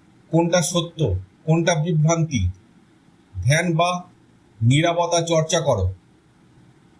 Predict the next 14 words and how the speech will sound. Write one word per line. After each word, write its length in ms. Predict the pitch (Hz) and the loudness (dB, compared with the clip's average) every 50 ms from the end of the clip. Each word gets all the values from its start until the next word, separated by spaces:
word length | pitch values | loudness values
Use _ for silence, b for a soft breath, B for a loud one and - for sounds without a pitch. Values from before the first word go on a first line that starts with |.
| _ _ _ _ - | _ _ _ _ -2
এতে 240 | 143 151 147 185 175 | -2 0 0 0 0
মন 260 | 160 165 170 180 180 | 0 0 0 0 0
শান্ত 380 | - - 160 160 165 165 160 175 | 0 0 0 0 0 0 0 0
হয়। 360 | 147 127 117 95 90 92 - - - _ _ _ _ _ _ _ _ - - - 123 | 2 2 2 0 -2 -4 -6 -12 -20 _ _ _ _ _ _ _ _ -20 -10 -2 0
নেতিবাচক 640 | 123 143 156 156 180 185 160 170 170 160 165 185 165 | 2 2 2 2 0 0 2 2 0 2 0 -2 -2
চিন্তার 600 | - - 185 180 175 156 175 151 113 92 90 - - - _ _ _ _ _ _ _ _ _ _ _ 151 | -2 0 0 0 2 2 0 0 0 -2 -4 -6 -8 -14 _ _ _ _ _ _ _ _ _ _ _ -2
উৎস 420 | 160 165 156 - 190 185 165 - | 0 0 0 0 0 -2 0 0
চিহ্নিত 340 | 185 180 180 185 185 151 185 | 2 2 2 2 0 0 -2
করো, 380 | 170 - 131 113 98 92 92 - - _ _ _ _ _ _ _ _ _ _ _ _ _ _ _ _ _ _ _ _ _ _ _ - 95 | 0 2 0 0 0 -2 -4 -6 -10 _ _ _ _ _ _ _ _ _ _ _ _ _ _ _ _ _ _ _ _ _ _ _ -10 -8
বুঝতে 440 | 95 127 156 170 165 156 170 185 180 | -2 2 2 2 4 2 2 0 0
শেখো, 440 | 185 185 - - 180 196 202 196 - - _ _ _ _ _ _ _ _ - - - - | 0 -2 0 0 0 -2 -2 -4 -10 -18 _ _ _ _ _ _ _ _ -20 -20 -8 -2
"এইটা 320 | 147 151 165 170 151 175 185 | 0 2 2 2 2 0 0
আমি 340 | - - 143 151 165 170 165 | 0 0 0 0 2 2 2
নই, 320 | 160 147 127 104 90 | 2 0 0 0 -2